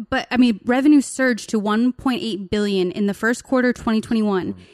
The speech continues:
eight hundred and forty-four percent higher than revenue from Q one twenty twenty.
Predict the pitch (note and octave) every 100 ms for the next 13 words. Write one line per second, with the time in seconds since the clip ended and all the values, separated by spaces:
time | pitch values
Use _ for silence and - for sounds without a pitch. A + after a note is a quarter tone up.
0 | _ _ A#3+ B3+ C#4+ C#4+ C4+ B3 A#3 B3
1 | B3 - B3 A#3+ A#3+ - G#3+ G3+ G#3 G#3
2 | A3 G#3 G#3 G3+ G#3+ G#3 - G3+ - A3
3 | G#3 G3+ G3 - G3 F#3+ - F#3+ - -